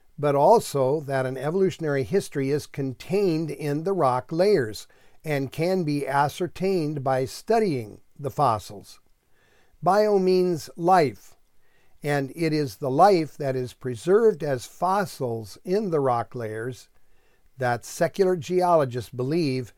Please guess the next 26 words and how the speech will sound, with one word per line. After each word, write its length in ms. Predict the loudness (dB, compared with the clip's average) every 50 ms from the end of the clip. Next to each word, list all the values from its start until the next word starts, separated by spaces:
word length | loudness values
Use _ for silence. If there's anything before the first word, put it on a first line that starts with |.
| _ -20 -20 -20 -20 -14
tell 320 | -4 0 4 4 4 4
the 120 | 2 -2
story 440 | -8 -10 0 2 2 4 6 4 4
of 140 | 2 2 0
evolution 640 | 0 0 0 2 2 2 2 0 -4 -6 -6 -6 -6
over 240 | -6 -6 -6 -4 -4
millions 480 | -2 -2 -2 -2 -2 -4 -4 -6 -10 -12
of 100 | -10 -6
years. 480 | -4 -4 -4 -4 -6 -10 -16 -20 _ _ _ -20 -20 -20 _ -20 _ _ _ _ _ _ _ _ _ _ _ _ _ _ _ _ _ _ _ _ -20 -20 _ _ _ -20 -2
By 140 | 2 4 4
the 120 | 4 4
late 200 | 4 2 2 4
eighteen 480 | 2 2 0 0 -4 -6 -4 -4 -4 -4
hundreds, 720 | -4 -2 -2 -2 -2 -4 -6 -8 -8 -10 -12 -14 -20 -20 _ _ _ _ -20 -20 -20 _ _ _ _ _
the 100 | -10 -10
study 400 | -10 -2 2 2 2 4 2 0
of 100 | 0 0
fossils 800 | -2 0 2 2 2 2 0 -4 -8 -8 -8 -8 -10 -14 -20 -20 -20 _ _ _ _ _ _ -10
and 300 | -6 -2 -2 -2 0 0
the 60 | 0 2
rock 360 | 4 4 4 4 2 0 -6
layers 460 | -6 -4 -4 -4 -6 -8 -8 -10 -18 _ -10
were 220 | -6 -4 -4 -6
so 460 | -6 -10 -4 -2 0 2 2 2 0
thoroughly 840 | -2 -6 -14 -6 -4 -2 0 2 2 2 2 0 0 -2 -4 -8 -10
intertwined 840 | -8 -8 -6 -8 -10 -8 -6 -2 -2 -2 -2 -2 -4 -8 -10 -14 -16